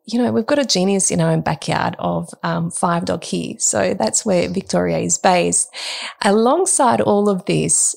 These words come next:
um, she's also a mum, very passionate mum to two beautiful kids, Estelle, Hugo, who are, yes, no surprise, immersed in music themselves. Um, and she's also director of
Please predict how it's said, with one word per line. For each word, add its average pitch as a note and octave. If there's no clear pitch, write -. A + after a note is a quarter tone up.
um, E3+
she's G3+
also G3+
a D#3+
mum, E3
very F3+
passionate G3+
mum F3+
to E3
two -
beautiful F#3
kids, -
Estelle, F#3
Hugo, F#3+
who G#3
are, F3
yes, G3
no F3+
surprise, F3
immersed F3+
in E3+
music D#3+
themselves. D#3+
Um, F3
and F#3+
she's G3+
also F#3+
director E3+
of E3